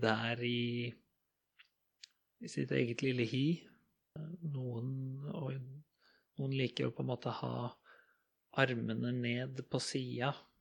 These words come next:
og sove rett på ryggen. Og hvis du gjør det, så er det vel kanskje like greit å ha på seg en ullgenser og heller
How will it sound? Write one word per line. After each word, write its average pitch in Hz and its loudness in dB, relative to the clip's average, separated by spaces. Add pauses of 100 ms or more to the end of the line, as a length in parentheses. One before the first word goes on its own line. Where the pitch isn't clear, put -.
(120)
og 139 -8
sove 127 2
rett - -4
på 131 4
ryggen. 123 0 (1080)
Og 135 -4
hvis 135 2
du 143 4
gjør 147 2
det, 170 4 (920)
så 180 2
er 139 2
det 131 -2
vel 127 0
kanskje 127 -2 (1500)
like 139 -2
greit - 0 (220)
å 135 2
ha 127 2
på - 0
seg 123 2
en 123 0
ullgenser 120 -2 (1300)
og 120 2
heller 113 -2